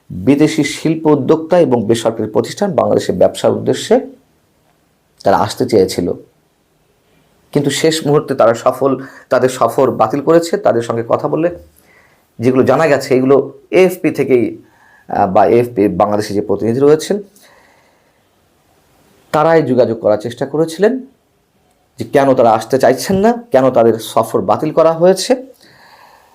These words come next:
জানা গেছে যে ভারতের বিভিন্ন গণমাধ্যমে বাংলাদেশ সম্পর্কে যে অস্থিরতা, অস্থিতিশীলতা, ভয়ঙ্কর সংঘর্ষ, ভয়ঙ্কর এক ধরনের অপশাসনের তথ্য ছড়ানো হচ্ছে,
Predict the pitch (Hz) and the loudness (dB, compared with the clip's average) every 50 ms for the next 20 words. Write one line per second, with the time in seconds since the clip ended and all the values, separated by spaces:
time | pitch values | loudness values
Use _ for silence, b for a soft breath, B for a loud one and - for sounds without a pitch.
0 | b b _ _ _ _ _ _ _ _ _ _ _ _ - - _ _ _ - | b b _ _ _ _ _ _ _ _ _ _ _ _ -20 -20 _ _ _ -6
1 | - 127 110 143 156 180 208 208 220 214 220 - 240 180 147 165 185 202 202 156 | -2 2 4 4 4 4 4 4 2 2 2 -2 -4 -4 0 0 0 0 0 -2
2 | 117 123 131 135 156 156 156 170 156 127 104 117 120 143 160 170 160 156 131 107 | -8 -2 0 2 2 2 0 -2 -6 -4 -4 -8 -8 -8 -8 -6 -6 -6 -4 0
3 | 107 104 110 123 127 127 135 131 123 117 - 151 165 139 110 110 104 110 117 117 | 2 2 4 4 4 4 2 2 0 -6 -6 -4 -4 -2 0 -2 0 0 0 -2
4 | 123 127 - - 135 135 135 135 139 143 143 - 139 123 98 92 101 - - - | -4 -6 -6 -6 -6 -6 -6 -4 -6 -8 -6 -4 -6 -6 -2 0 -2 -2 -2 -4
5 | - - 107 127 151 143 - - - 139 120 123 127 117 - - 143 131 - - | -4 2 2 2 2 0 -6 -2 0 0 2 2 2 2 4 2 0 -2 -4 -6
6 | - 131 123 - - 123 123 117 120 - 120 113 113 - - - _ _ _ _ | -4 -4 -4 -4 -2 0 0 2 4 4 4 4 4 2 -2 -16 _ _ _ _
7 | _ _ _ _ _ _ _ _ - 92 90 90 98 117 127 127 131 127 120 117 | _ _ _ _ _ _ _ _ -18 -12 -6 0 2 2 2 2 2 2 0 0
8 | 117 - - 110 113 110 107 120 123 117 - - - 120 113 101 90 87 - 107 | 0 -2 -2 -2 0 0 0 0 0 0 -2 -4 0 0 0 0 0 0 2 4
9 | 120 131 127 127 127 113 104 92 107 113 104 98 113 120 120 117 117 113 101 - | 4 2 2 2 4 4 4 4 2 2 0 -2 2 2 4 4 4 4 2 2
10 | 110 107 - 123 - 123 117 117 120 110 110 107 - - 117 113 - - - 113 | 0 -4 -4 -4 -6 -6 -4 -4 -2 -4 -4 -4 -4 -8 -8 -8 -10 -14 -16 -16
11 | 113 - - 110 107 110 117 123 127 123 - - - 208 254 - | -14 -6 -2 -2 -2 0 -2 -4 -4 -6 -6 0 0 0 0 0